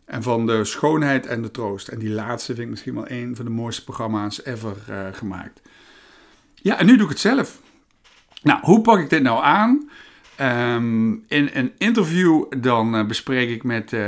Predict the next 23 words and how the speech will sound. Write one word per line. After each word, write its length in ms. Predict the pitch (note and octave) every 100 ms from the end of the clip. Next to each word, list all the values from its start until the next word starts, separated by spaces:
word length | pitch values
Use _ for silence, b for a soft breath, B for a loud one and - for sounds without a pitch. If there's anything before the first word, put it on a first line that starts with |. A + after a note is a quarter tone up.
| G#2
directieleden 840 | A2+ A#2 A2+ - A#2+ G#2+ G#2+ A2
dilemma's 440 | G#2+ B2+ B2+ A2 -
waar 200 | A#2 G#2
ze 120 | -
tegenaan 480 | A#2 G#2 - B2 D#3+
lopen. 440 | D#3 D3+ D3+ F3 B B B B
En 100 | -
ze 120 | B2 C3+
krijgen, 460 | D3 E3 G3+ A3
dat 240 | A#3 - A2+
is 100 | G#2
heel 180 | A2+
belangrijk, 560 | A2+ C3+ F3 D#3+ D#3 - b b
ze 140 | -
krijgen 420 | - C3 C3+ B2+
de 80 | A#2+
vragen 440 | G2+ C3 E3+ F#3+ E3
van 120 | D#3+
mij 360 | C#3+ C#3 C3+ -
niet 460 | G#2 A2 C#3 A3 A3
van 220 | C#3 D3
tevoren 460 | C3 A#2 B2 A#2+ A#2
toegestuurd. 600 | F#3+ C3+ - - F2+